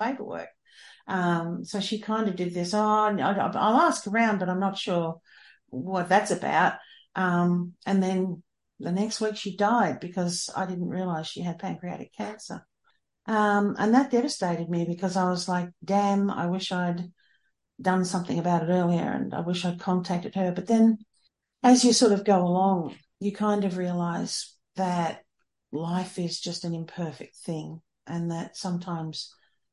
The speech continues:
it doesn't work out the way you want it to. And maybe that, maybe that was meant to happen this time around.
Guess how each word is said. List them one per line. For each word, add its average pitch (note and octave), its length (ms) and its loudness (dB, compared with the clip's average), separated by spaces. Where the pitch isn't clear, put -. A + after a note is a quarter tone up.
it F3+ 120 -6
doesn't F3 340 -2
work E3 240 -4
out D#3+ 200 -2
the F3+ 80 -6
way F3 500 -2
you F3+ 180 -4
want F3 180 0
it F3 160 -6
to. E3 320 -6
And E3+ 420 -6
maybe G3 240 4
that, G#3+ 320 0
maybe F#3+ 240 0
that B3 100 0
was - 160 -4
meant A3+ 160 4
to A#3+ 80 -6
happen G#3 420 -6
this F3 200 -12
time F3 180 -4
around. F3 400 -4